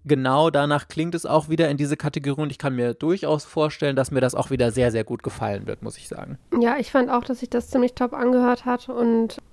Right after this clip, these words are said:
Speaker 2: bin auch gespannt. Also das wird wahrscheinlich wieder so ein ähnlicher Hype wie bei Scarecrow. Hoff-, hoffe
Speaker 1: Ja.
Speaker 2: ich jetzt mal.
Speaker 1: Ja, und es wird ja auch wieder so eine Collectors Edition geben, aber auch die werde ich mir nicht holen, weil, ich meine, das habe ich oft genug jetzt begründet, ist mir einfach zu teuer und dafür zu wenig Inhalt, der mich nicht interessiert.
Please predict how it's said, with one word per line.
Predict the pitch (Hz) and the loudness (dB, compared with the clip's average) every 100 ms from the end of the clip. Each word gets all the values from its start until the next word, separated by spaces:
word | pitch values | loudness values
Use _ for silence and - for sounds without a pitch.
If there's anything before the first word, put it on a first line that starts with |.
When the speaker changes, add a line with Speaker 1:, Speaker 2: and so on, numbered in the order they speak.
| - | -4
Speaker 2:
bin | 294 269 | 2 4
auch | 277 | 2
gespannt. | - - 226 254 | 0 -2 0 0
Also | 233 | 2
das | 254 240 | 2 4
wird | 262 | 2
wahrscheinlich | 254 - 240 247 | 2 2 2 2
wieder | 247 240 | 2 2
so | |
ein | 233 | 2
ähnlicher | 240 240 240 240 | 2 2 2 -2
Hype | 240 | 0
wie | 226 | 0
bei | 214 | 0
Scarecrow. | - 233 226 - 208 226 247 - - - - | -2 -2 -2 -4 -2 -2 -4 -10 -20 -20 -18
Hoff-, | - - | -18 2
hoffe | 254 | 4
Speaker 1:
Ja. | 247 | 6
Speaker 2:
ich | 226 | 4
jetzt | 208 - | 2 -2
mal. | 220 220 233 269 - - | -2 0 0 -2 -10 -4
Speaker 1:
Ja, | 123 117 | 2 2
und | 120 | 2
es | 123 | 2
wird | 135 | 4
ja | 143 | 6
auch | 113 139 | 4 4
wieder | 127 | 4
so | 123 | 6
eine | 123 | 4
Collectors | - 123 127 - 156 | 4 4 4 4 2
Edition | 156 135 131 151 143 | 2 -2 0 0 2
geben, | 135 143 131 | 4 4 6
aber | 120 | 6
auch | 117 - | 6 2
die | 135 123 | -4 4
werde | 120 113 | 4 4
ich | |
mir | 123 | -2
nicht | 113 - | -4 0
holen, | 120 113 110 | 2 2 2
weil, | 107 107 - - | 0 0 -2 -14
ich | - | -6
meine, | 131 | 0
das | 127 131 | 2 4
habe | 131 | 4
ich | - | 4
oft | 127 | 0
genug | - 117 127 | 0 -2 0
jetzt | 123 - | 0 0
begründet, | 117 110 110 104 | 0 2 2 0
ist | 113 | 0
mir | 101 | -2
einfach | 95 95 | -4 -10
zu | - | -14
teuer | - 98 101 | -4 0 2
und | 98 95 | 2 -2
dafür | 107 - | -6 -6
zu | - 107 | -8 -6
wenig | 104 110 - | -4 -4 -6
Inhalt, | 123 117 110 107 | -4 0 0 0
der | 107 | -2
mich | 110 - | -6 -12
nicht | 113 | -14
interessiert. | 107 - - 107 104 | -16 -14 -10 -6 -6